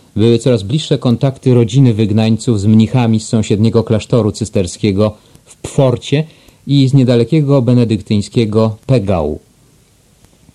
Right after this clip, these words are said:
Nowe nadzieje pojawiły się ze wstąpieniem na tron niemiecki młodego, energicznego cesarza Fryderyka Barbarossy, bratanka Agnieszki.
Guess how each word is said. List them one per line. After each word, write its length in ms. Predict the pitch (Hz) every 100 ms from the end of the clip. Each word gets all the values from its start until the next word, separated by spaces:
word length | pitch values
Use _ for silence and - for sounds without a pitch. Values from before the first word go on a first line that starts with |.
| _ _
Nowe 240 | 107 156 190
nadzieje 380 | 151 156 185 151
pojawiły 440 | 123 120 160 170
się 180 | - 143
ze 120 | 120
wstąpieniem 600 | - 120 104 151 143 117
na 120 | 104
tron 260 | - 131 131
niemiecki 460 | 101 107 123 -
młodego, 500 | 107 104 101 131 120
energicznego 600 | 110 110 95 - 123 117 113
cesarza 500 | 107 - 135 120 117
Fryderyka 500 | 120 101 104 127 104
Barbarossy, 720 | 107 104 107 117 - - 76 - _ - _
bratanka 720 | 85 82 110 123 120 117 117 -
Agnieszki. 640 | 104 107 107 - - -